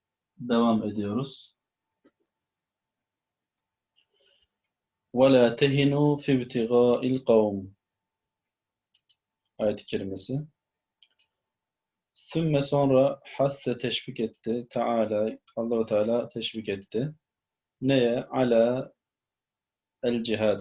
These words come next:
alel cihadi, cihada teşvik etti.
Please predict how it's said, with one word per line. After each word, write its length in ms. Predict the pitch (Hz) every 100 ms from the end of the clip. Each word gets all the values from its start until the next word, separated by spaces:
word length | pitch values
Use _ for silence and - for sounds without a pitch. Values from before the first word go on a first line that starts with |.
| -
alel 360 | 110 117 117
cihadi, 840 | 113 110 113 113 107 107 131 143 - _ _ -
cihada 580 | 120 110 113 110 110
teşvik 420 | - 101 - 104 101
etti. 440 | 95 - 107